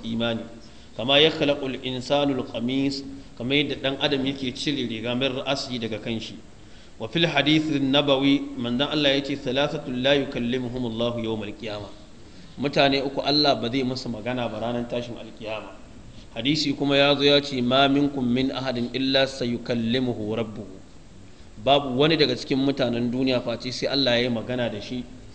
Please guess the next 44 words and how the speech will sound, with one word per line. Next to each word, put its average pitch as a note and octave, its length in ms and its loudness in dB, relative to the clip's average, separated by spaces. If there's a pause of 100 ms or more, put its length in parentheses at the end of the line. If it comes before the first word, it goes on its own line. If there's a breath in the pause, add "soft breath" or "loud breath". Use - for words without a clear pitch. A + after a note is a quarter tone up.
(260 loud breath)
kuma C3+ 240 0
"laysa D3 360 4
bainahu B2+ 600 2
wa A2+ 40 -2
bainahu A#2+ 480 -2
turjuman." G#2+ 480 -12 (640 loud breath)
Tsakanin D3+ 480 4
kai D#3+ 160 4
da D3+ 120 4
Allah C#3+ 240 4
ba B2 200 4
wanda D3+ 520 4
zai C#3 140 0
maka C3 240 -4
translation. A#2 680 -6 (640)
Ko D3 140 6
da C#3 100 6
Hausa C#3+ 280 2
za D3 160 6
a C3 80 0
yi, C#3 180 0 (720)
in B2 140 -4
kai D#3+ 160 6
Bahaushe C#3+ 400 0
ne, D3 180 -2 (480)
ko D3 160 0
da C3+ 140 2
Larabci, C#3+ 640 4
ko D3+ 120 0
da C#3 80 -2
Inyamuranci, D3 880 2
ko D#3+ 140 -2
da C#3+ 80 -2
Gwaranci D3 640 2
za D#3 160 -2
a - 20 -4
yi, C3 60 -8 (100)
ko D#3 120 -2
ma D#3 160 2
da C#3+ 100 0
me B2 160 -2
za C3 180 4
a B2 80 -4
yi. G2+ 220 -10